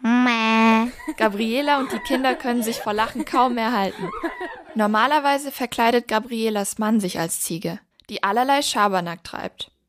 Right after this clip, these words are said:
Speaker 2: So ist das nämlich Tradition in Rumänien. Keno hebt abwechselnd beide Storchenbeine und wackelt lustig mit seinen Flügeln in der Luft zum Gesang. Nicht nur die Rumänen und Rumäninnen haben Spaß, sondern auch Keno.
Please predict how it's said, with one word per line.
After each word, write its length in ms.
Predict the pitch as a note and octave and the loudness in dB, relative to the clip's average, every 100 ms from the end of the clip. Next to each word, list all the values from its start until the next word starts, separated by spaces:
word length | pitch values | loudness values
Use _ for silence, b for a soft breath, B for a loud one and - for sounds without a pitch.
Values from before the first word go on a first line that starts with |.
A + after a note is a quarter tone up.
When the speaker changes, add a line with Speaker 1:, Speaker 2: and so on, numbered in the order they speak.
| _ | _
Speaker 2:
So 300 | - A3+ C4 | -6 0 2
ist 220 | D#4 D4+ | 2 0
das 160 | A3+ - | -4 -2
nämlich 320 | A3 A3 A3 | -2 -2 -4
Tradition 600 | - G3+ G3+ - A3 G#3+ | -6 -6 -4 -4 0 2
in 100 | G3 | 0
Rumänien. 640 | F3 F3 E3+ E3 E3 F#3 - _ _ _ - | -2 -8 -10 -12 -12 -12 -14 _ _ _ -4
Keno 340 | C4+ D#4 D4+ | 0 2 2
hebt 300 | C4+ B3 - | 2 0 0
abwechselnd 640 | B3 - A3+ A#3 A#3+ G#3 - | -2 -2 -6 -4 -6 -6 0
beide 320 | G#3+ C4 C4+ | 0 2 0
Storchenbeine 880 | - A3+ A3+ - G3+ F#3+ F#3 F#3+ - | -2 2 2 2 -2 -2 -2 -4 -2
und 180 | G#3 G3 | -4 0
wackelt 380 | A3 - A3 A3 | -2 0 -2 0
lustig 460 | A#3+ C#4+ - B3 | -2 -2 -4 -4
mit 160 | A3 G#3 | -4 -4
seinen 220 | G3+ G3 | -4 -4
Flügeln 460 | - B3 B3 A#3+ A#3 | -6 -4 0 0 2
in 120 | G3+ | 0
der 140 | G#3+ | 2
Luft 340 | G3+ F#3+ - - | 2 0 -4 -6
zum 200 | A3+ A3+ | -2 2
Gesang. 420 | A3+ G3 E3 G3+ _ _ - D4 D4+ G#3+ A3 G#3+ G#3+ - - - - | 2 0 -6 -12 _ _ -20 -12 -8 -6 -4 -4 -4 -6 -6 -4 2
Nicht 300 | C#4+ - D4 | 2 0 0
nur 100 | C4+ | 0
die 140 | B3 | 2
Rumänen 560 | A#3 A3+ G#3 A3+ C4+ A#3+ | 2 2 2 0 2 2
und 220 | A#3 - | 0 0
Rumäninnen 640 | A3 G#3+ A#3+ C4+ G#3+ F#3+ A3+ | -2 0 0 0 -2 -4 -2
haben 220 | F#3 F#3 | -2 0
Spaß, 540 | - - G#2 G#2 - - - - - - | -6 -4 -4 -4 -6 -8 -12 -18 -14 -4
sondern 320 | C4 D#4 C#4 | -2 -2 0
auch 220 | A#3 B3+ | 0 0
Keno. 440 | - A3 F3+ E3 | -4 -2 -2 -4